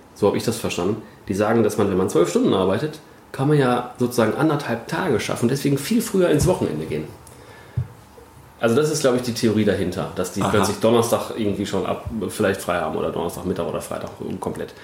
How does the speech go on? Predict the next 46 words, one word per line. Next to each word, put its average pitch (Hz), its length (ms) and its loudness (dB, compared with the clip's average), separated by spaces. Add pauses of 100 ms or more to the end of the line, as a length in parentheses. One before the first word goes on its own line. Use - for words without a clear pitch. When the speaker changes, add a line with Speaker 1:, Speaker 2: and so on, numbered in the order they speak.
(320)
Speaker 2:
Das 98 160 -2
Speaker 1:
Das 113 160 2
Speaker 2:
ist - 0 -
Speaker 1:
ist 120 60 0
Speaker 2:
die 110 40 4
Speaker 1:
so 107 80 2
die 101 120 -2
Speaker 2:
Theorie. 104 480 4
Speaker 1:
Ja, 92 140 -2
das 110 140 0
ist 107 140 -2
die 107 40 -2
Theorie, 104 240 2
das 104 180 0
hinkt 123 180 4
Speaker 2:
Ja. 127 80 -2
Speaker 1:
hinten 117 180 4
und 104 80 4
vorne. 113 380 2
Ich - 100 -6
hab 110 100 -4
da 104 100 4
Speaker 2:
Ja. 95 40 4
Speaker 1:
auch - 60 0
mit 104 100 4
der 92 80 2
österreichischen 120 400 2
Presse 120 300 -2
ein 113 80 0
bisschen 117 240 0
was 107 120 -2
gesprochen. 113 440 -2
Speaker 2:
Ja. 117 80 6
Speaker 1:
Wir 104 80 6
haben 98 80 0
letztens 104 320 2
auch, - 320 -4
meine 95 180 0
Kollegen 98 380 0
konnten 98 240 0
sich - 340 -6
das 92 140 -6
nicht 104 100 -2
verkneifen, 98 520 -4
so 95 100 -2
ein, 95 160 -2